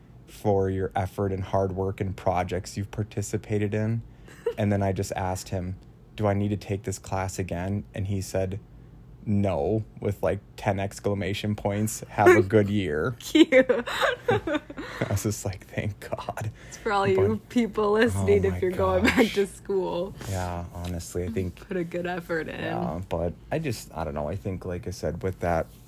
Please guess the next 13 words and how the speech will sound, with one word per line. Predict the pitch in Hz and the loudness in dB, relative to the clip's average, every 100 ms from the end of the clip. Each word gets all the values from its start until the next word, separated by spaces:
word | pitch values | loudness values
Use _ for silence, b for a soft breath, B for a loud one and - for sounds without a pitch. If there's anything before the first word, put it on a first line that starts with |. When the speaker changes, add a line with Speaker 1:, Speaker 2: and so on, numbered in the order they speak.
| - | -6
Speaker 1:
that | 117 | -2
was | 104 107 | 0 0
during | 98 101 98 | 0 0 0
just, | 95 - 90 | -4 -6 -8
like, | 76 - - | -8 -10 -18
football, | - - 104 - 90 87 90 | -18 -8 -8 -6 -6 -4 -4
playing | - 90 90 | -4 -6 -4
football | - 92 87 78 | -4 -4 -4 -6
at | - | -6
college, | - 90 92 87 87 | -6 -2 -2 -4 -6
and | 85 80 90 - - - - - - - | -6 -6 -8 -14 -20 -20 -20 -20 -16 -6
that | 92 92 | -6 -4
was | 95 87 | -6 -8